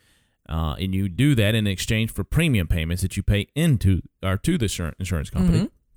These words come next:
Speaker 1: that have been made. And typically, the individual's needs and goals determine the right type of life insurance,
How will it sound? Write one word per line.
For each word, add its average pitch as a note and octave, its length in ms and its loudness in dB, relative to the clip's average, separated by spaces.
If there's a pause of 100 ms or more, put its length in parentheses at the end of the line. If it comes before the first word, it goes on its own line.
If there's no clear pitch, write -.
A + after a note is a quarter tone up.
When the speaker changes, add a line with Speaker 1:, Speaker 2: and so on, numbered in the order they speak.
(260)
Speaker 1:
that A2+ 160 0
have G#2+ 180 0
been G2+ 180 0
made. G2+ 260 -2 (760)
And F2+ 320 2
typically, C#3 380 2
the B2 160 2
individual's A2 480 2
needs A#2 400 4
and G#2 100 2
goals A2 440 4
determine G#2+ 480 0
the F#2+ 100 2
right F#2 340 -2 (160)
type A3 480 -2 (260)
of G2 200 -4
life D#2 240 -4
insurance, D#2 540 -6